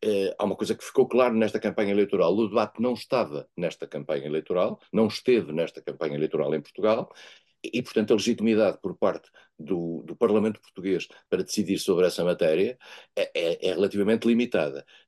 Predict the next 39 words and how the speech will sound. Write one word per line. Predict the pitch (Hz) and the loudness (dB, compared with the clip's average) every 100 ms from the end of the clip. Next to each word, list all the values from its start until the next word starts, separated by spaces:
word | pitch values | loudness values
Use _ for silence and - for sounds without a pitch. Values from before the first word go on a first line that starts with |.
| _ | _
Parece | - 98 101 - | 0 2 2 2
haver, | 107 101 117 101 - | 2 4 4 2 0
em | 107 | 0
Portugal, | 110 - 98 113 139 - | 0 -4 0 2 0 -4
um, | - 98 90 85 - _ _ _ _ | -6 -4 -4 -6 -10 _ _ _ _
um | 98 95 | -4 -4
si-, | - - 113 - | -4 -2 -2 0
um | 95 | -2
silencioso | - 135 127 - 120 107 - | 2 4 4 2 0 0 -2
consenso | 101 92 104 85 - - - - - | -4 0 0 0 -4 -16 -18 -20 -10
entre | - 95 87 95 | 0 0 2 -2
o | 87 | -2
P | - 101 | 2 4
S | 85 80 - | 4 2 -2
e | |
o | 92 | -2
P | 92 | 2
S | 90 - | 2 0
D, | 85 98 113 - _ _ _ | -2 0 0 -4 _ _ _
eh, | 95 - | -6 -2
no | 101 | -2
sentido | 104 110 95 104 110 104 110 - | 0 -2 -2 0 -2 0 -4 -2
de | 98 | 0
não | 95 107 | 2 0
regressar | 92 90 - 104 | 0 -4 -2 -2
ao | 95 | -2
serviço | 92 92 | -6 -6
militar | 90 85 - | -8 -4 -2
obrigatório. | 87 87 87 78 67 - - - | -2 -2 -2 -2 -2 -6 -20 -4
Vê-se | 98 101 - - | 0 0 0 -4
algumas | 98 95 98 85 | 0 2 2 0
vozes | 90 110 98 | 2 2 0
de | 107 | -4
natureza | 104 104 101 95 | -2 0 0 0
militar, | 98 104 117 131 143 - - - | -4 -2 0 0 -4 -18 -12 -2
eh, | 104 80 - - | 0 0 -4 0
a | |
irem | 98 104 104 | 2 2 0
noutro, | 104 98 95 110 | 0 -4 -4 -4